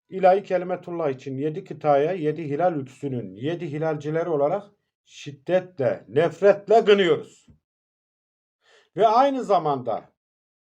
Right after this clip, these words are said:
T R T haber programını düzenleyen genel koordinatörüne T R T'yi de şiddetle, nefretle kınıyoruz.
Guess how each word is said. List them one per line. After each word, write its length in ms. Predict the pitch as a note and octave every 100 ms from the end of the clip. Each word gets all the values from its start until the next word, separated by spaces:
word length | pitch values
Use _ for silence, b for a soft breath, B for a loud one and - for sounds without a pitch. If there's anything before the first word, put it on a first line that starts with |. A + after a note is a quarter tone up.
| _ _ _ _ _
T 140 | F3+
R 160 | G#3 A3
T 80 | A#3
haber 560 | D#3+ F#3+ F#3+ A3 - - _ _
programını 760 | E3 G3 F#3 E3+ E3+ D#3+ C#3+ B2+
düzenleyen 840 | D#3+ E3+ E3 D#3+ D#3 D3 C3 B2+ _ _ _ _ _
genel 460 | C#3+ D#3 F#3+ F#3 B2+
koordinatörüne 1160 | D#3 D3 C#3+ D3 C3+ - C#3 C3 A#2 F2+ - _ -
T 180 | F3
R 160 | F3+ F3+
T'yi 240 | G3+ A#3+
de 80 | A#3+
şiddetle, 640 | - - - G3+ - E3
nefretle 540 | D3 C3 C3+ A#2+ - G#2
kınıyoruz. 560 | G2+ F#2+ F2 D#2+ _